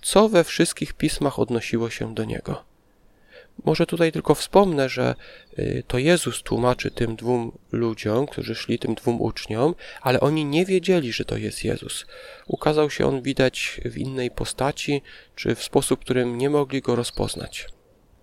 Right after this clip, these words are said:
Jezus pod koniec tego rozdziału pojawia się także wobec całej dużej grupy swoich uczniów i ten rozdział kończy się słowami: "Oni zaś oddali mu pokłon i z wielką radością wrócili do Jerozolimy,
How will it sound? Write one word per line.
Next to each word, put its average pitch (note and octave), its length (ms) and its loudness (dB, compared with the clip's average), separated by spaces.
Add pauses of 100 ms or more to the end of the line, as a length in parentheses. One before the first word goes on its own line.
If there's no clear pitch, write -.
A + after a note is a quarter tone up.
(220)
Jezus E3+ 340 2
pod - 180 -2
koniec E3+ 400 2
tego C3 260 0
rozdziału D3 460 2
pojawia C3+ 420 0
się - 160 -4
także B2+ 400 0 (340)
wobec C3 380 2
całej E3 480 4
dużej C3 380 0
grupy B2 540 2
swoich - 540 -2
uczniów B2 680 0 (440)
i A#2+ 280 0 (260)
ten F#3 200 6
rozdział E3+ 380 4
kończy D3 400 -2
się C3 300 -4
słowami: A#2 680 -2 (800)
"Oni F3 340 6
zaś C#3+ 420 2
oddali C#3 540 6
mu B2 160 0
pokłon A#2+ 720 4 (320)
i B2 60 -2
z A2 100 -8
wielką F3+ 380 6
radością C#3+ 480 4
wrócili B2 400 -2
do B2 100 4
Jerozolimy, A#2+ 800 0